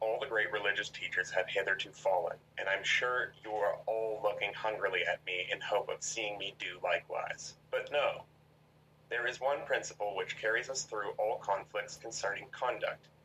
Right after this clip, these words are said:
because it's perfectly rigid and perfectly elastic. "Do what thou wilt" shall be the whole of the law.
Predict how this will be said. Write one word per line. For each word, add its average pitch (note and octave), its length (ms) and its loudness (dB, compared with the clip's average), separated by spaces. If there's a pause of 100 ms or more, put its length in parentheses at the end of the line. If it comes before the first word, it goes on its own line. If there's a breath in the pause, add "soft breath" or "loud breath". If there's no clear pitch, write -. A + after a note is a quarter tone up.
because A2+ 240 -6
it's - 140 -10
perfectly - 560 -6
rigid G2+ 400 0
and F3 140 -2
perfectly - 480 -6 (100)
elastic. A2+ 580 -2 (800)
"Do F2 160 -4
what F2 180 2
thou G2 240 4
wilt" - 300 0
shall F2 220 2
be F#2+ 100 -4
the - 120 2
whole F2 240 0
of F2 80 -6
the F#2+ 80 -6
law. G#2+ 380 2